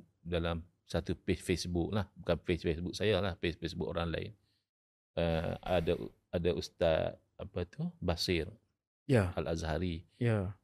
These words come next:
Speaker 1: Eh, cerita tentang, eh, pentingnya bermazhab.
Speaker 2: Ya.
Speaker 1: Ah, jadi ada orang ni mai komen.
Speaker 2: Hmm.
Speaker 1: Dia, dia sebutlah apa ni,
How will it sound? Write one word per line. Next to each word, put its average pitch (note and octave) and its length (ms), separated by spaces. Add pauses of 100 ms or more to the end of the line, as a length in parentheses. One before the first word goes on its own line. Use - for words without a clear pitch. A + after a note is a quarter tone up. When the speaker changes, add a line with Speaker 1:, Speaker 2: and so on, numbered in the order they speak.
Speaker 1:
Eh, E2+ 240
cerita F#2 460
tentang, E2+ 640 (380)
eh, F2 440 (720)
pentingnya F#2 500
bermazhab. E2 680 (140)
Speaker 2:
Ya. G#2 360
Speaker 1:
Ah, F2+ 180
jadi F2+ 360 (480)
ada F#2+ 180
orang F#2 200
ni G2 100
mai G2 200
komen. B2 600 (300)
Speaker 2:
Hmm. C3 280 (100)
Speaker 1:
Dia, F#2+ 200 (120)
dia G2 240 (120)
sebutlah G#2+ 480
apa D3 320
ni, A#2+ 180